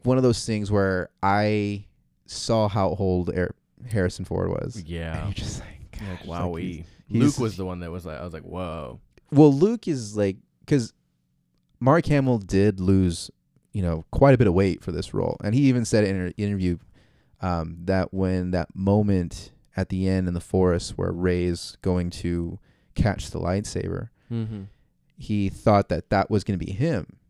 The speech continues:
Speaker 1: Like, he was gonna, you know, kind of catch the, kinda have, kinda have the same moment that he had at the l-,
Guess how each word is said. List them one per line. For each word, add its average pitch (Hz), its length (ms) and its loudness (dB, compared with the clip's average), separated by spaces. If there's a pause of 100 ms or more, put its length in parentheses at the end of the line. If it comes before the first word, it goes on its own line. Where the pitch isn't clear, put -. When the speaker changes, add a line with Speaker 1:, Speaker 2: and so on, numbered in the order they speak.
Speaker 1:
Like, 85 200 -6
he 117 120 -2
was 110 140 0
gonna, 95 260 -2 (640)
you 101 100 -4
know, 82 200 -6 (100)
kind 95 200 0
of 85 160 -4 (160)
catch - 280 -4
the, - 140 -8
kinda 139 200 4
have, 139 320 2
kinda 156 220 6
have 147 220 2
the 131 100 6
same 120 400 2
moment 104 340 4
that 98 100 2
he 101 60 0
had 101 180 0
at 101 120 -2
the 98 140 -2
l-, 95 160 -8